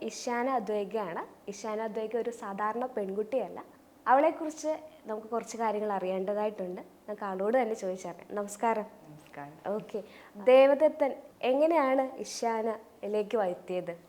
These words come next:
Speaker 2: അത് ഒരു, എന്താ പറയാ, ആ, വലിയ ജേണി ആണ്. ആ, അപ്പം അതിൽ കുറേ വേദനയുണ്ട്. ആ,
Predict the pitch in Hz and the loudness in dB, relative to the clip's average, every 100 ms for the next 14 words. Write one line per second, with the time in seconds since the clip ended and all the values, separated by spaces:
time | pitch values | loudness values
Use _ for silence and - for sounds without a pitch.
0 | - 156 156 180 180 180 190 170 170 170 | -14 -10 -6 -6 -4 -4 -6 -6 -6 -4
1 | 156 143 151 - 170 160 156 151 147 - | -4 -4 -6 -6 -4 -2 -4 -4 -8 -6
2 | 160 156 147 156 170 196 208 226 202 170 | -4 -4 -2 0 2 2 2 2 2 2
3 | 175 170 240 220 - 160 151 143 151 147 | 0 -2 -6 -10 -10 -6 -6 -6 -6 -8
4 | 156 156 151 143 151 165 156 151 156 - | -8 -6 -8 -8 -6 -2 -2 -4 -10 -10
5 | 156 143 143 151 151 143 143 151 _ _ | -8 -6 -8 -6 -6 -6 -6 -10 _ _
6 | - - - 147 | -20 -20 -12 -6